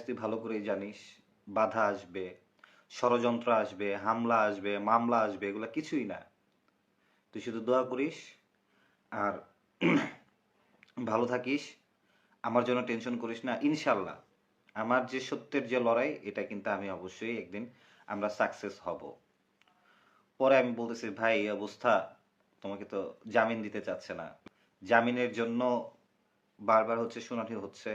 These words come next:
তো জামিন দিচ্ছে না। বিভিন্ন ষড়যন্ত্রের কারণে আসলে জামিন আটকে যাচ্ছে।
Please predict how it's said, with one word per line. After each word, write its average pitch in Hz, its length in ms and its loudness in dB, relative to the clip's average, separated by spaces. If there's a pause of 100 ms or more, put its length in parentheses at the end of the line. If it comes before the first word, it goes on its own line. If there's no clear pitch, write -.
(1200)
তো 90 80 -8 (680)
জামিন 110 360 -2
দিচ্ছে 95 260 -10
না। 90 100 -6 (140)
বিভিন্ন 104 440 -6
ষড়যন্ত্রের 95 580 -6
কারণে 92 280 -6
আসলে 92 320 -10
জামিন 95 300 -6
আটকে 95 260 -8
যাচ্ছে। 87 360 -12